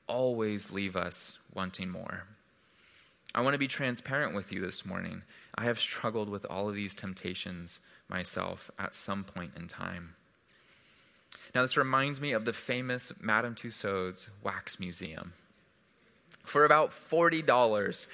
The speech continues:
you can interact with wax statues of all sorts of famous people,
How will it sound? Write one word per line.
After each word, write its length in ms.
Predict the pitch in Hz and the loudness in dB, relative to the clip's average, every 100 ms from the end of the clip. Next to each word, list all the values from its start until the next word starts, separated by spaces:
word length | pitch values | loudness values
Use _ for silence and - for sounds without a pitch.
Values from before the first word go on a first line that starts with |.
| - - - | -14 -14 -4
you 160 | 127 | -4
can 340 | 143 156 147 147 | 0 0 0 0
interact 500 | 139 156 139 143 - | 4 8 8 6 0
with 160 | 117 | -8
wax 480 | 120 123 127 143 - | 0 2 4 2 -4
statues 560 | - 123 120 127 131 117 | -2 2 2 2 -2 -2
of 100 | - | 4
all 220 | 127 131 | 4 4
sorts 340 | - 127 117 | 2 0 0
of 80 | 120 | 0
famous 340 | - 98 87 - | -2 -2 -2 -8
people, 420 | - - - | -10 -8 -8